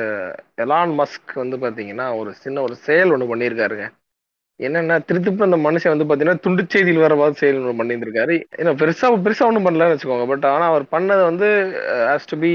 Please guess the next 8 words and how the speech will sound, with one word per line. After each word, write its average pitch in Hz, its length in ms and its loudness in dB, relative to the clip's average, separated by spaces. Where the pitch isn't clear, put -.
noted, 156 340 -2
uh, 120 300 -4
down 127 200 0
அப்படிங்கிறான 135 500 0
ஒரு 135 200 0
விஷயம். 139 320 0
என்னன்னா, 151 100 0
he, 175 400 0